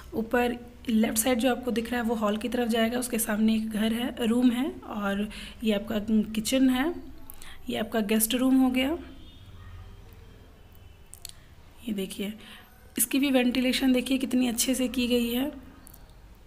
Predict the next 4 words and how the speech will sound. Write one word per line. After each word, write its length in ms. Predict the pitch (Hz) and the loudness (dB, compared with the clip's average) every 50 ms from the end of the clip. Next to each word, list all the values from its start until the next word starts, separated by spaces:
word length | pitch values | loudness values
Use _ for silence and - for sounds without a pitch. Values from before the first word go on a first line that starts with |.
| - - - - - - - - - - - - - - - - - - - - - - - - - - - - - - - - - - - - - - - - - - - - - - - - - | -20 -20 -20 -20 -20 -20 -20 -20 -20 -20 -20 -20 -20 -20 -20 -20 -20 -20 -20 -20 -20 -20 -20 -20 -20 -20 -20 -20 -20 -20 -20 -20 -20 -20 -20 -20 -18 -18 -18 -18 -18 -18 -20 -20 -20 -20 -20 -16 -8
उसके 280 | - - - - 247 220 | -8 -8 -6 -4 -4 0
बाद 400 | 202 214 214 214 247 226 220 226 | 2 2 2 2 2 0 0 2
ये 300 | 214 226 233 240 240 247 | 2 2 2 0 0 0
हमारा 840 | 240 220 233 226 220 220 214 214 214 208 220 214 214 214 233 254 | 0 0 2 2 2 2 2 2 2 2 2 2 2 2 0 -2